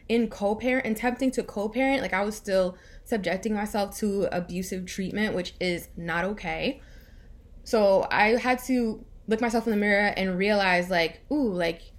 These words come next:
you're still experiencing domestic violence. Like, even though you left, like, it's still happening." So I was like, "Yeah, this is not okay. Like, this needs to change." So I had that going on. I had adjusting to a new job, which didn't last very long. It's just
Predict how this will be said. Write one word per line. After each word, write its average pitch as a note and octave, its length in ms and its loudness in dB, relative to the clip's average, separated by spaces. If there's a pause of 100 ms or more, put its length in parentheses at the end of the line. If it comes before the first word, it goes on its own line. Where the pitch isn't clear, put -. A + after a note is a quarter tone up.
(380)
you're F4 400 4
still C4+ 560 2
experiencing G#3+ 640 -2
domestic F3+ 420 -6
violence. D#3+ 540 -2
Like, D3+ 220 -6
even B3 240 2
though B3 100 2
you A3 260 0
left, E3+ 400 -2
like, E3 300 -4 (160)
it's - 160 -2
still G3 220 -2
happening." F3 600 -4 (300)
So - 180 -2
I G3 140 2
was A3+ 140 0
like, F3+ 160 2
"Yeah, D#3+ 200 0
this G3+ 160 -2
is B3+ 140 0
not F#3 160 -2
okay. D#3+ 340 -2
Like, E3 200 -4
this F3+ 180 -4
needs F#3 140 -6
to - 40 -8
change." E3+ 460 -4 (680)
So - 160 -4
I F#3+ 40 2
had F3+ 220 -4
that C#4 200 4
going C4+ 240 4
on. B3+ 540 2
I G3+ 60 0
had G3+ 400 2
adjusting G3+ 600 -2
to G3 400 -2
a F3+ 420 -2 (320)
new F3 160 -4
job, B3 540 2
which - 260 -8
didn't F3+ 180 -4
last B3 260 0
very B3 200 2
long. A#3+ 200 0
It's A4+ 140 2
just C5 200 0